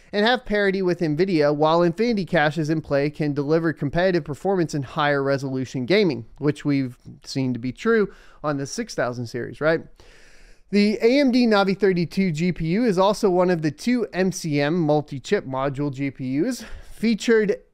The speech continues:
in the R D N A three lineup. The G P U will feature a single G C D, which is your graphics compute dies,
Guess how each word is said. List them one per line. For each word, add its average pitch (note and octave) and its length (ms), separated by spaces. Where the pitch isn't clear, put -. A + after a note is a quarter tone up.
in B3 480
the F#3+ 580
R D#3+ 180
D D#3+ 160
N D3+ 80
A D3+ 140
three C#3+ 260
lineup. E3 560
The D#3 100
G G3 200
P - 140
U A3 160
will F#3+ 360
feature F#3+ 460
a E3 160
single G3+ 360
G D3+ 200
C C#3+ 240
D, E3+ 300
which - 280
is C3 240
your A#2+ 140
graphics B2+ 420
compute G3 380
dies, G#3+ 400